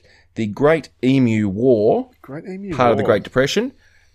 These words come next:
Speaker 1: uh, nineteen thirty-two, location, Champion Western Australia, result, decisive emu victory. The belligerents, <laughs> Commonwealth of Australia versus the Emus, commanders, Major Meredith for the, uh, Commonwealth,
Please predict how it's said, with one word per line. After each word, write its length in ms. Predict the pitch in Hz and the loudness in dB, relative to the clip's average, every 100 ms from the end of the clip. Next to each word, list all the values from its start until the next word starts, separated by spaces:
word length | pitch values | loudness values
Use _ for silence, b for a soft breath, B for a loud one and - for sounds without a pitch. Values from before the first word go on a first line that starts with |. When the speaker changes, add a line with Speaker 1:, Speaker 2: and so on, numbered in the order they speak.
| - | -8
Speaker 1:
uh, 240 | 107 107 | -2 0
nineteen 420 | 113 139 147 139 | 2 2 2 0
thirty-two, 540 | 120 127 117 - 185 220 | 0 0 -2 -2 -2 0
location, 640 | 131 117 135 151 - 208 | 0 2 0 -2 -4 -8
Champion 420 | - 151 135 123 | -4 -2 0 -2
Western 280 | 113 110 - | -2 -4 -6
Australia, 440 | 104 - 135 160 143 | -8 -2 0 0 -2
result, 440 | 117 123 165 - _ _ _ - | -2 -2 -2 -4 _ _ _ -12
decisive 640 | 113 - 151 151 135 113 - 131 | -8 -2 0 0 -4 -6 -4 -2
emu 380 | 131 123 113 | 0 0 -2
victory. 400 | 104 135 - 233 370 B B B B B 453 | -4 -6 -6 -8 -8 B B B B B 0
The 60 | 123 | 2
belligerents, 720 | 127 143 151 226 311 - - _ | 2 2 2 -2 -2 -4 -6 _
<laughs> 100 | - | -2
Commonwealth 460 | 147 131 120 113 | 0 2 4 2
of 80 | 107 | 0
Australia 460 | 101 - 143 147 143 | -4 2 2 2 0
versus 380 | 117 113 - 101 | 0 -4 -4 -8
the 160 | 104 | -6
Emus, 640 | 120 143 170 220 277 - - | -2 0 0 -4 -6 -10 -12
commanders, 680 | - 135 151 185 269 - b b b b | -4 -2 0 -2 -4 -8 b b b b
Major 400 | 120 120 120 107 | 0 2 0 0
Meredith 480 | 107 117 160 233 240 | 0 2 4 2 -4
for 180 | - - | -14 -18
the, 440 | - 113 110 104 | -10 -6 -2 0
uh, 320 | 101 98 95 - _ - | 2 0 -2 -8 _ -4
Commonwealth, 600 | 127 147 170 254 - | -2 0 0 -2 -4